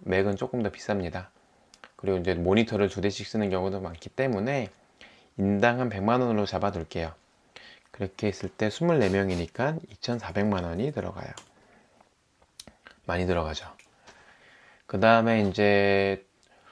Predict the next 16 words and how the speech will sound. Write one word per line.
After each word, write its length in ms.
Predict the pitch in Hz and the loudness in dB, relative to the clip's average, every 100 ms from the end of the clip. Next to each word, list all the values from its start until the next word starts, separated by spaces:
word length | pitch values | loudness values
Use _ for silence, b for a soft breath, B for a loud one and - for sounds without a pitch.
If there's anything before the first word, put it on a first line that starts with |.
| b b b b _ | b b b b _
뭐 460 | - 101 95 95 95 | -2 2 4 4 2
디자이너 400 | - 98 135 151 | 2 6 6 6
같은 280 | 131 113 110 | 2 2 2
경우에는 440 | 104 98 95 95 | 2 2 0 -2
포토샵 480 | - - - 196 180 | -6 -6 -2 0 0
같은 280 | - - 101 | -2 -2 -4
툴이 240 | - 117 | -2 -4
필요하고 800 | - 156 160 110 95 95 95 87 | -2 -2 2 2 2 2 2 0
또 120 | - - | -6 -4
개발 320 | 90 95 147 | 0 2 2
관련된 360 | 151 135 120 | 2 0 -2
툴들도 600 | 107 131 117 98 92 131 | -4 -6 -2 0 0 0
유료 220 | 92 92 113 | 0 0 -2
툴이 220 | - 101 | -4 -6
많이 240 | 85 87 | -6 -6
있어요. 500 | 82 - 87 87 101 | -8 -6 -6 -4 -6